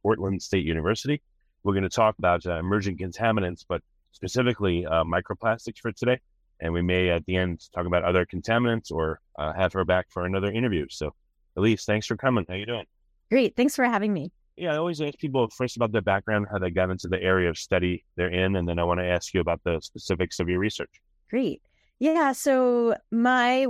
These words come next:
Speaker 2: work now focuses on applied coastal ecology, but I come to it from a somewhat circuitous route. So I earned a master's in forest ecology and conservation biology from the Yale University,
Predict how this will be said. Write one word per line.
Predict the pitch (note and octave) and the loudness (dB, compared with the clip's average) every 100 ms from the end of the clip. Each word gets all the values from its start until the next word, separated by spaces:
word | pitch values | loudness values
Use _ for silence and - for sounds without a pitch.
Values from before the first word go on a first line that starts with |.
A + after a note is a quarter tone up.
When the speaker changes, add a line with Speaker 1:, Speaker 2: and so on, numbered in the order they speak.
| G3+ | -2
Speaker 2:
work | A3 D4+ F#4 | 0 2 2
now | A#3+ G3+ G3+ D4 | 2 2 2 0
focuses | B3+ A#3 B3+ B3+ A#3+ | -2 -4 -4 -4 -2
on | F#3+ F#3 | -2 -4
applied | - F3+ F#3 | -2 -2 -2
coastal | A3 G#3+ G3+ F3+ | -4 -2 0 -2
ecology, | E3+ E3+ D#3+ F#3 A#3+ | -2 -2 0 0 0
but | A3 F3+ | 2 2
I | F3 | 2
come | - - F#3+ | 0 -4 -4
to | F#3 G3+ | -2 0
it | G#3 - | 0 -2
from | - F3+ | -2 0
a | F3 D#3+ - _ - | 2 0 -4 _ -4
somewhat | - F3 F3 | -2 0 -2
circuitous | - F3+ - F#3 F3+ F3 E3 | -2 -4 0 0 0 -2 -4
route. | E3+ G#3 A3 | -2 0 -2
So | - G3 F#3 F3+ - _ _ _ - | -2 0 2 0 -6 _ _ _ 0
I | A3 F#3 F#3 F#3+ F#3+ F#3+ - - | 2 4 2 2 0 -2 -4 -2
earned | G#3+ G#3 G3+ | 2 2 2
a | F#3+ F#3 E3+ - | 2 2 0 -2
master's | F3 - - G3+ G3+ - | -4 -2 -2 0 0 -2
in | - F3+ F3 | -2 0 0
forest | E3+ F3+ - | 0 -2 -2
ecology | F3+ E3+ E3+ F#3+ | -2 0 2 0
and | F#3 | 0
conservation | - E3 D#3+ E3 F#3 | -4 -4 -4 -4 -2
biology | D#3+ D#3 E3+ A#3 C#4+ | 2 2 2 2 0
from | C#4 F3+ E3+ | 0 0 0
the | E3 | 0
Yale | E3+ E3 E3+ | 0 2 2
University, | E3 D#3+ D3+ E3 - F#3+ F#3 F#3+ | 0 0 -2 -4 -6 -4 -2 -4